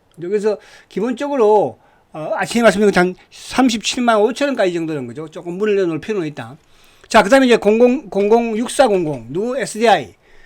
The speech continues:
자, 에스디아이는 오늘 강한 장대 양봉 이십 일 뚫었죠. 그죠? 이것도 계속 지금 하락 추세에 보였다가. 그럼 에스디아이 같은 경우에도 결국은 뭐예요? 이것도 지금 삼십만 원대는 바닥이었잖아. 그죠? 한 삼십오만? 한 삼십오만 원까지. 아니면 한 삼십육만 원까지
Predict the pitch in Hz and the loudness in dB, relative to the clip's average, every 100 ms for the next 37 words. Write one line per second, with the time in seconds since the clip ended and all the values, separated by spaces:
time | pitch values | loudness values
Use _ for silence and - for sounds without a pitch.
0 | - - 247 247 320 302 277 277 208 180 | -20 -2 0 2 4 4 4 4 2 4
1 | 254 294 285 262 285 277 226 226 226 226 | 6 4 4 4 4 2 2 2 0 0
2 | 220 - 220 160 127 107 _ _ _ _ | -2 -2 -4 -4 -10 -16 _ _ _ _
3 | _ _ _ - 175 202 262 233 208 240 | _ _ _ -8 -4 -4 -4 0 2 4
4 | 233 202 214 214 240 - 240 226 202 160 | 2 -2 -2 2 2 0 0 2 2 0
5 | 180 170 165 131 156 - - _ 302 294 | -4 -2 -4 -8 -12 -20 -20 _ -2 -2
6 | 320 339 339 320 285 269 247 240 214 175 | 0 0 0 0 -2 -2 0 0 0 -2
7 | 185 170 - 294 320 269 185 180 139 151 | -14 -8 -2 0 0 0 0 -2 -4 -2
8 | 240 277 294 226 247 254 - _ - - | -2 -2 -4 -4 -4 -6 -10 _ -4 2
9 | 370 320 269 294 254 220 196 196 202 202 | 2 2 4 6 6 6 4 4 4 4
10 | 151 127 131 117 104 127 139 226 233 - | 2 -4 -10 -14 -16 -20 -10 -6 -4 -4
11 | 381 233 214 233 262 - - 214 175 185 | -4 -2 0 0 -2 -6 -8 -6 -4 -2
12 | 185 175 139 120 113 104 _ _ _ _ | -2 -2 -6 -12 -14 -20 _ _ _ _
13 | - 190 185 214 196 202 233 214 160 147 | -6 -4 -2 0 0 0 2 2 0 -6
14 | 113 104 | -12 -18